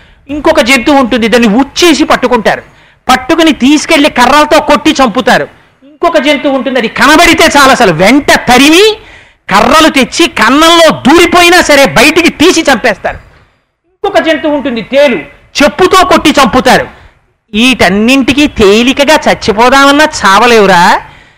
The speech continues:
తనంత తానొచ్చి తీసుకెడితే చావగలిగిన జన్మంటూ ఏమైనా ఉంటే ఇదొక్కటేరా.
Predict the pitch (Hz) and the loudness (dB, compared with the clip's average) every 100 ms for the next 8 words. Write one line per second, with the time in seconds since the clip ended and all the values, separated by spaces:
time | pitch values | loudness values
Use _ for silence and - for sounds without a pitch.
0 | _ _ _ _ 170 185 240 269 277 285 | _ _ _ _ -4 0 0 0 -2 -2
1 | 262 262 254 254 247 - 240 240 233 233 | 0 2 2 2 0 -2 -6 -2 0 0
2 | 247 240 233 226 202 220 214 - 214 208 | -2 -2 0 0 2 0 0 0 2 2
3 | 202 202 196 196 175 131 175 196 247 226 | 4 4 4 2 2 2 2 2 0 0
4 | 254 220 190 196 220 240 208 175 226 185 | 0 0 0 0 2 2 0 -2 -2 -2
5 | - - 196 180 156 160 208 | -6 -8 -4 -4 -4 -6 -8